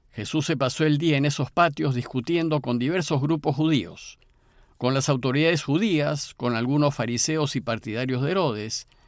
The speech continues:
y por último, con algunos saduceos. Y todas estas discusiones tuvieron por objeto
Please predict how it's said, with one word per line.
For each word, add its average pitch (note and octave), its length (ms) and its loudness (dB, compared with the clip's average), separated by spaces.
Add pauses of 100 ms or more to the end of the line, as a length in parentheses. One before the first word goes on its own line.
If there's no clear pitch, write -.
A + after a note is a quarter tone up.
(120)
y D3+ 120 -2
por G#3 180 4
último, D#3 580 2 (300)
con C#3 220 4
algunos C#3+ 400 4
saduceos. G#2 840 -8 (680)
Y C#3 120 -2
todas B3+ 340 2
estas G#3+ 260 2
discusiones G3+ 600 0
tuvieron E3 440 2
por E3+ 200 0
objeto C#3 560 -2